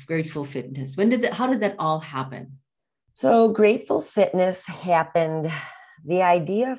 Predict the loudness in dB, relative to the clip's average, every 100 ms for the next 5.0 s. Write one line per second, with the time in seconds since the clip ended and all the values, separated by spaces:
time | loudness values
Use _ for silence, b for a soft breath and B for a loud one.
0 | -6 -2 -2 -4 -6 -6 -4 -6 -6 -6
1 | -4 -4 -4 -4 -4 -6 -8 -10 -10 -2
2 | 0 0 -2 -6 -8 -4 -4 -4 -8 -6
3 | -8 -6 -10 -6 0 2 0 -2 -4 -4
4 | -4 2 2 2 -2 0 2 2 0